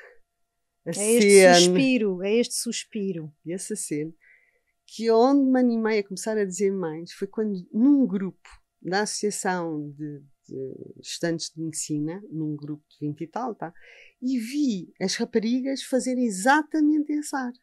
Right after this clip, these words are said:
Speaker 2: Uhum.
Speaker 1: E eu pensei, "Meu Deus."
Speaker 2: Todas a caírem em si, não é?
Speaker 1: Sim,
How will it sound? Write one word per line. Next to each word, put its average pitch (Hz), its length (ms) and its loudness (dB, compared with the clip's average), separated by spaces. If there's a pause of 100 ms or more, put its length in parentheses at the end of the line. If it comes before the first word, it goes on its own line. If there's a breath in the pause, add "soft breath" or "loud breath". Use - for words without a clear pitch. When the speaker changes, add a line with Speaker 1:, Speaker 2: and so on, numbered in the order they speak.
(180)
Speaker 2:
Uhum. 185 500 -8 (120)
Speaker 1:
E 208 100 -8
eu 254 60 -4
pensei, 214 460 -6
"Meu 190 180 -2
Deus." 196 540 -6
Speaker 2:
Todas 214 320 -2
a 226 60 0
caírem 226 480 -2
em 226 40 0
si, 262 500 -4
não 185 100 -6
é? 196 320 -6
Speaker 1:
Sim, 311 440 4